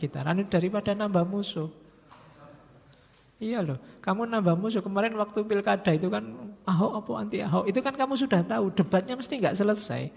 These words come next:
Yang sana ngeyel ke sana, sini ngeyel sini, sudah. Di-cut aja, sudah lah, yus monggo lah. Makan aja lah, ngapain sih bahas itu? Itu lebih produktif. Karena ketika sibuk debat, yang lahir sakit hati, sakit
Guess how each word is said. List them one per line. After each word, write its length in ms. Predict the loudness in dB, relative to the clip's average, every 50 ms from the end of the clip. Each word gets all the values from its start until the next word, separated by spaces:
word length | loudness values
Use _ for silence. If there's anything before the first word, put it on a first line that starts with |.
| -16 -20 -20 -20 -20 -8 -2
Yang 180 | 0 0 2 2
sana 240 | 0 0 0 0 -2
ngeyel 240 | -2 0 0 0 0
ke 80 | -2 -4
sana, 240 | -4 -4 -4 -6
sini 400 | -6 -6 -6 -6 -8 -6 -6 -4
ngeyel 240 | -2 -2 -2 -2 -4
sini, 240 | -4 -4 -4 -4 -2
sudah. 320 | -4 -4 -6 -6 -8 -8 -8 -10 -14 -18 -18 -18 -20 -6 -6
Di-cut 400 | -4 -4 -2 -2 -2 -2 -2 -2
aja, 240 | -4 -6 -4 -6 -8
sudah 320 | -8 -8 -10 -6 -4 -2
lah, 160 | -2 -2 -2
yus 160 | -4 -4 -6
monggo 320 | -4 -4 -4 -2 0 0 0
lah. 80 | -2 -4 -8 -14 -16 -2
Makan 320 | -2 0 0 2 2 2 2
aja 160 | 2 2 0
lah, 160 | 0 0 -2
ngapain 320 | -2 -2 -2 0 -2 0
sih 80 | 0 0
bahas 320 | 0 0 0 0 0 0
itu? 240 | -2 -4 -4 -4 -6 -8 -8 -12 -18 -20 -20 -20 -20 -20 -20 -20 -20 -20 -20 -20 -20 -20 _ _ _ _ _ _ _ _ _ _ _ _ _ _ _ _ _ -20 _ -18
Itu 240 | -16 -8 -4 -2 0
lebih 320 | 0 0 2 2 2 2
produktif. 640 | 2 0 -2 0 0 -2 -4 -4 -4 -4 -4 -4 -4 -6 -12 -18 -20 -20 -20 -8 -4
Karena 240 | -2 0 0 0 -2 -4 -8 -4 -2
ketika 360 | -2 0 0 2 4 4 2
sibuk 400 | 4 2 -2 0 2 0 0 0 0
debat, 600 | -2 -4 -4 -4 -6 -6 -4 -2 -4 -4 -6 -8 -12 -20 -20 -20 -16 _
yang 240 | 0 0 0 2 2
lahir 360 | 2 2 2 4 2 0 0 -2 -6 -8 -10 -14 -18 -20 -20 -20 -20 -20 -20 -20 _ _ -20 -20 -20 -20 -16
sakit 380 | -8 -6 -6 -4 -2 -4 -4 0
hati, 280 | 0 0 0 2 0 0
sakit 320 | 0 -2 -4 -4 -6 -8